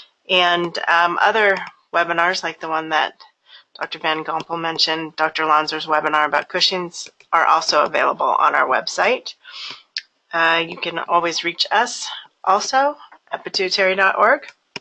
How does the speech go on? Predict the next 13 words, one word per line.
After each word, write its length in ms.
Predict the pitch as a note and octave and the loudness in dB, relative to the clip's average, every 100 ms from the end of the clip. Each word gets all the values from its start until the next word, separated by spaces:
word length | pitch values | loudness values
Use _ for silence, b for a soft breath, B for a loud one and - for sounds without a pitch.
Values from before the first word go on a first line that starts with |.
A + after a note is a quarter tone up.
| b b b b b b _ _ | b b b b b b _ _
Thank 160 | G3 | -2
you 40 | G3 | -2
for 120 | G3 | -2
joining 340 | F#3+ F#3+ F#3+ | 2 2 2
us, 300 | G3+ B3+ C#4 | 2 0 0
and 120 | F3 D#3+ | -4 -2
everybody 400 | D#3 D#3+ D#3+ D#3+ | -6 -4 -4 -4
enjoy 320 | D#3+ D#3 D3+ | -4 -6 -6
the 100 | D3+ | -4
rest 240 | D3 D3+ | -6 -6
of 100 | D3 | -10
your 140 | D3 C#3+ | -10 -4
day. 340 | C#3+ E3 C4+ | 0 0 -2